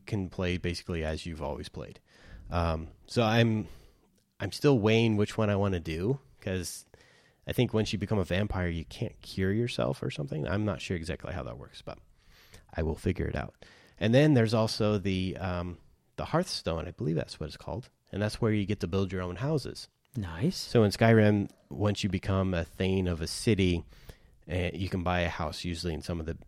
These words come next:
Speaker 1: the major capitals. Well, with the Hearthstone, you can buy houses, but they aren't in the city. It's just land. And then at that point, you can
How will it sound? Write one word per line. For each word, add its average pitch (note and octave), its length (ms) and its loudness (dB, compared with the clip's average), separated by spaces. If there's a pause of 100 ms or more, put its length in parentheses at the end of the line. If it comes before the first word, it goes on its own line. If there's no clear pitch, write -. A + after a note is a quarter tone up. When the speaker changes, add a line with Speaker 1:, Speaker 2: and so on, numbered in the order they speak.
Speaker 1:
the F2 100 -8
major E2+ 240 -6
capitals. - 540 -6 (1000)
Well, G2+ 200 6
with F2+ 220 4
the G2 120 4
Hearthstone, F#2+ 540 4
you F2+ 120 0
can F2+ 360 -2 (180)
buy F#2+ 600 2
houses, G#2 500 2
but F2 160 -2
they F#2 120 2
aren't F#2+ 220 2
in F#2 160 -4
the E2 60 -4
city. D2 420 0
It's C#2+ 120 -4
just - 220 -6
land. F#2 540 0 (1040)
And F#2 140 -2
then F2+ 120 2
at F2 80 2
that G2 160 4
point, F2+ 260 2
you D#2+ 80 -2
can F2 260 -4